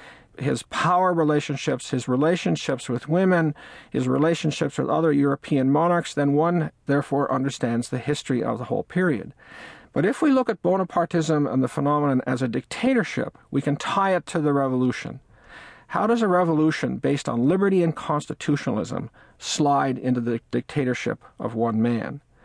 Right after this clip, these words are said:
Note, I have not said a military dictatorship, because it wasn't.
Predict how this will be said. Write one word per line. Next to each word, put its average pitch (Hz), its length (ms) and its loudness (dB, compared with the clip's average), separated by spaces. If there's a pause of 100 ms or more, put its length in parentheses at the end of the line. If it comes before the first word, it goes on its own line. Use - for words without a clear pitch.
(260)
Note, 160 420 2
I 113 140 0
have 131 180 -2
not 139 320 2
said - 380 -6 (180)
a - 80 -2
military 135 640 0
dictatorship, - 800 -6 (240)
because 127 340 -6
it 120 100 -4
wasn't. 120 480 -4